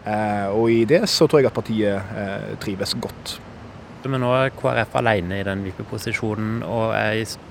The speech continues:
Speaker 2: mange saker de som får det siste ordet. Har dere fått mer makt med å gå inn i regjering, eller bare en annen type makt?
Speaker 1: Vi har fått en annen type makt, ehm, men jeg vil nok,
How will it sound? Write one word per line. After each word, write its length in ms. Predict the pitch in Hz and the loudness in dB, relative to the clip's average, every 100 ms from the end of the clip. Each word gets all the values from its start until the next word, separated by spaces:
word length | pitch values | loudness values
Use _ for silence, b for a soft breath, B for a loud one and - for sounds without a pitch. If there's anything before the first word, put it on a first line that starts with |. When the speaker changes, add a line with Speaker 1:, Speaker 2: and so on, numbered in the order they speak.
| - 123 | -4 0
Speaker 2:
mange 220 | 110 104 | 2 2
saker 320 | - 101 - | 4 2 2
de 140 | 104 104 | -4 -4
som 140 | - | -6
får 220 | 107 107 101 | -6 -6 -4
det 100 | 101 | -6
siste 480 | 110 - - 104 104 | -8 -6 -2 -2 -2
ordet. 320 | 104 98 120 131 B B B B - - | -2 -2 -2 -6 B B B B -18 2
Har 140 | 127 | 4
dere 80 | 131 | 4
fått 320 | 120 101 - | 2 0 -2
mer 300 | - 101 98 120 | -2 2 2 2
makt 380 | - - - | -6 -12 -6
med 100 | 156 | -2
å 60 | 151 | 0
gå 80 | 151 | 2
inn 140 | 147 | 0
i 60 | 143 | -2
regjering, 240 | 143 170 220 | -2 -2 -2
eller 160 | 214 | -2
bare 160 | 196 175 | 0 2
en 80 | 151 | 2
annen 160 | 98 | 0
type 240 | - - - | -4 -10 -10
makt? 300 | 107 - - - - - - - B B B B B - - - | -12 -16 -18 -18 -18 -18 -12 -10 B B B B B -20 -18 -4
Speaker 1:
Vi 80 | |
har 80 | 131 | 4
fått 80 | 156 | 4
en 180 | - 131 | 4 4
annen 220 | 135 143 | 4 4
type 240 | - - 127 | 2 0 2
makt, 400 | 131 - - - - - | 2 0 -10 -8 -6 -2
ehm, 540 | 117 113 113 110 110 - - | 0 0 -2 -4 -8 -12 -8
men 160 | 123 135 | 2 4
jeg 80 | 143 | 6
vil 160 | 135 | 4
nok, 340 | 101 - - | 2 -6 -16